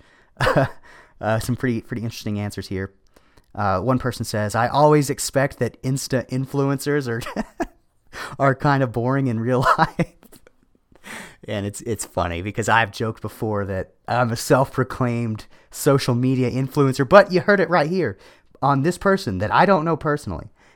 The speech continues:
And I'm not even sure if they listen to the show, but they consider me to be an Instagram <laughs> influencer. Let me just, I don't make any money on Instagram, so I, I don't think I am. <laughs> Uh, but, but anyway, that's why that person answered three to five,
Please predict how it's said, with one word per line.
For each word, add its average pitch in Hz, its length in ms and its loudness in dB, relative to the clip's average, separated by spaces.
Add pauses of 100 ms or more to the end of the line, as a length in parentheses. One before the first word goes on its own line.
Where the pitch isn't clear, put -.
(100)
And 110 80 -8
I'm 175 100 0
not 175 140 6
even 165 140 0
sure 143 180 -4
if 135 100 -4
they 131 120 -2
listen 120 300 -4
to 107 60 -4
the 101 80 -4
show, - 340 -8 (300)
but 104 200 0
they 160 180 4
consider 127 420 0
me 107 200 0
to 98 120 -4
be 98 360 -2
an 95 180 -10
Instagram - 760 -10
<laughs> - 40 -20
influencer. - 880 -8 (1500)
Let 117 80 -4
me 104 80 -2
just, 98 220 -8
I - 80 2
don't 110 100 0
make 101 160 -4
any 101 100 -2
money 90 280 -6
on - 100 -12
Instagram, - 520 -14
so 90 320 -8
I, 98 180 -12 (420)
I 113 140 -14
don't 98 140 -16
think 85 180 -12
I 82 80 -8 (100)
am. - 100 -14 (200)
<laughs> - 180 -20
Uh, 131 480 2
but, - 280 2 (1120)
but 110 320 -2
anyway, 143 300 2
that's 120 240 -4
why 135 140 2
that 123 100 0
person 120 280 -6
answered 110 340 -10
three 120 180 -2
to 110 80 -4
five, 95 320 -4